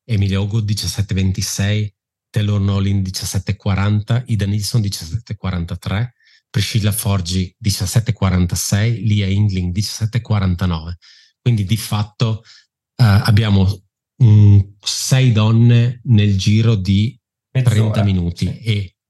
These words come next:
Speaker 1: esatto, e se prendiamo dalla sesta alla nona posizione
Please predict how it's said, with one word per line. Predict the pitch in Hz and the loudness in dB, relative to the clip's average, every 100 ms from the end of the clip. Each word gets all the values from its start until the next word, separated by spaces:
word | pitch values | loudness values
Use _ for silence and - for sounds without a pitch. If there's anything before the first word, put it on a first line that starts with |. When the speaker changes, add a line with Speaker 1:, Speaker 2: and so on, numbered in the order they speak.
| _ | _
Speaker 1:
esatto, | 123 95 90 87 - | -2 0 0 -2 -4
e | 110 | -2
se | - | -2
prendiamo | 123 113 123 113 | 0 2 2 2
dalla | 101 | -2
sesta | 95 123 101 - | -2 -4 -4 -4
alla | 95 92 | -2 0
nona | 98 117 113 | 0 0 -2
posizione | 98 98 98 98 113 110 127 143 | -2 -2 -4 -4 -4 0 -2 -2